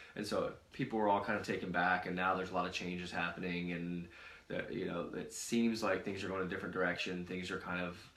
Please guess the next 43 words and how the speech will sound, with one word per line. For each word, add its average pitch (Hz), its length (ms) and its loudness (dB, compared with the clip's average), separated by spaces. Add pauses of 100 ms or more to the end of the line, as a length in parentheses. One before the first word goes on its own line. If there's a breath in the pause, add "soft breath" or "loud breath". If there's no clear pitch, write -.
(120)
upside 90 380 0
down 87 340 2
or 87 100 0
whatever. 90 460 0 (800 loud breath)
And 107 400 4 (460)
through 156 340 6
that, 90 320 0
I 104 140 4
feel 147 420 4
like 87 300 -2 (140)
we 110 240 2
have 92 180 2
been 107 200 4
through 98 340 0
personally 127 480 2
some 92 160 -4
times 82 280 0
like 78 140 -2
that, - 380 -2 (320)
that - 320 -2
felt 107 300 8
like 92 180 2
that - 220 2
for 90 140 0
us 101 380 4
as 92 180 -2
we 90 140 -2
went 92 220 -2
through 92 200 -4
parts 92 240 0
of 90 80 -2
our 90 100 2
life, 90 320 2 (560 loud breath)
and 90 440 2 (100)
we 98 140 0
came 95 260 0
out 85 160 2
on 82 60 -4
the 82 100 -2
other 78 140 -4
side, 82 380 -2 (320)
you - 100 -6
know, 90 220 -2